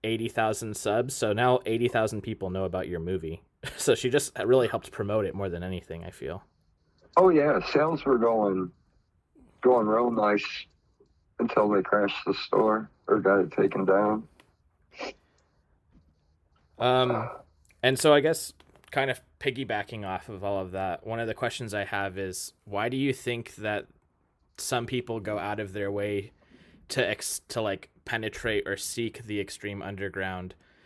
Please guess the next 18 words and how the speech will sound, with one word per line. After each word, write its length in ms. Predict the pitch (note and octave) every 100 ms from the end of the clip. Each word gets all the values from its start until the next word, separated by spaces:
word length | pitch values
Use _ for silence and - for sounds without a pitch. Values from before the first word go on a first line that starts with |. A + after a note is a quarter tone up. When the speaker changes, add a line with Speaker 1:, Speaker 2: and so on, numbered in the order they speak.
| _ _
Speaker 1:
and 160 | G#2+ A2
find 360 | A#2 A2+ A2+
films 400 | - A#2 A2+ G#2
that 180 | G#2+ F2
they 160 | A2 G#2
knowingly 840 | G2+ G2+ G#2 G2+ G2+ G2+ G2 G2
are 160 | F#2+
sensitive 600 | F#2+ - G2+ - G2+ G2+ -
to 380 | G#2+ G2+ G2+ G2
or 280 | F#2+ F#2 F2 _ _ _ _
easily 320 | A#2 A2+ G#2+ F#2+
triggered 460 | - A2 G2 F2+
by? 260 | D2 A1+ - _ _ _ _ _ _
Speaker 2:
What 120 | -
was 120 | B2+
the 60 | -
question 420 | - C#3+ - -
again? 360 | C3+ C#3+ -